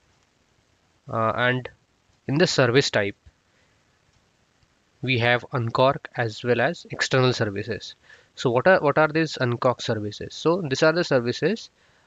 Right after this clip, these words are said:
or the A P Is which are already provided by Unqork,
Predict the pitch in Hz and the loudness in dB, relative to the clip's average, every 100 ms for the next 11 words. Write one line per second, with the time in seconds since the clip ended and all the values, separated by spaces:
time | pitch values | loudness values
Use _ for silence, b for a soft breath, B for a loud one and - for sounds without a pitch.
0 | b - 120 120 107 127 123 120 _ _ | b 2 2 2 0 0 0 0 _ _
1 | _ _ 143 139 - 135 110 139 120 117 | _ _ -4 -4 2 2 2 -4 -6 0
2 | 131 120 117 113 131 190 - 120 117 135 | 2 2 0 0 -2 -2 -2 2 2 2
3 | 135 147 117 110 104 107 - - | 0 -2 -2 -6 -2 -2 -2 -10